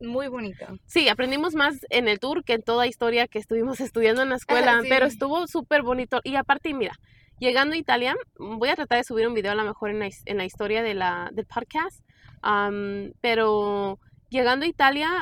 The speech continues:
Speaker 2: llegamos en la noche, llegamos que como a las once de la noche,
Speaker 1: Sí.
Speaker 2: diez o once de la noche,
Speaker 1: Eran como
Speaker 2: y
Speaker 1: las,
Speaker 2: pedimos
Speaker 1: ya
Speaker 2: un
Speaker 1: iban a
Speaker 2: taxi.
Speaker 1: ser las diez.
Speaker 2: Y luego, luego nos pusimos a practicar nuestro italiano.
Speaker 1: Ah.
Speaker 2: <laughs> Buongiorno y así, ¿no?
Speaker 1: Y sí, dijeron que sí lo tienen que decir con acento.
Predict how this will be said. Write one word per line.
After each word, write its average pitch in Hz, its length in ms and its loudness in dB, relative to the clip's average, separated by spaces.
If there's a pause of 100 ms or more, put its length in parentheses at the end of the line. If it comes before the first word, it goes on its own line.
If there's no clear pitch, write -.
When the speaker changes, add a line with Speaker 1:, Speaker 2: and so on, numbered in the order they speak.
(160)
Speaker 2:
llegamos 233 460 -2
en 302 80 -4
la 226 80 -2
noche, 214 280 -4 (440)
llegamos 220 320 -2
que 233 100 -6
como 214 180 -6
a - 40 -4
las 190 160 -8
once 214 200 -6
de 247 60 -4
la 240 80 -4
noche, 254 280 -6 (420)
Speaker 1:
Sí. 196 260 -12 (100)
Speaker 2:
diez 214 280 -6
o 240 60 -6
once 220 180 -6
de 240 80 -2
la 226 40 -2
noche, 240 300 -8
Speaker 1:
Eran 220 140 -8
como 226 160 -8
Speaker 2:
y - 20 -4
Speaker 1:
las, 240 80 -4
Speaker 2:
pedimos 269 260 -2
Speaker 1:
ya - 120 2
Speaker 2:
un 220 60 2
Speaker 1:
iban 196 180 6
a - 20 -6
Speaker 2:
taxi. - 140 -8
Speaker 1:
ser 190 80 -10
las 185 80 -16
diez. 170 160 -14 (220)
Speaker 2:
Y 247 280 0
luego, 277 220 4
luego 359 200 2
nos 370 160 2
pusimos 262 440 -4
a 254 80 0
practicar 214 400 0
nuestro 247 240 -6
italiano. 185 580 -2 (140)
Speaker 1:
Ah. 349 480 4
Speaker 2:
<laughs> - 180 -6 (360)
Buongiorno 247 840 4
y 226 120 2
así, 214 240 0
¿no? 214 180 -2
Speaker 1:
Y 240 120 -2
sí, 294 380 0
dijeron 247 600 -4
que 269 140 -12
sí 233 160 -10
lo 240 140 -6
tienen 220 280 -10
que 214 100 -14
decir 202 300 -18
con 196 160 -12
acento. - 400 -18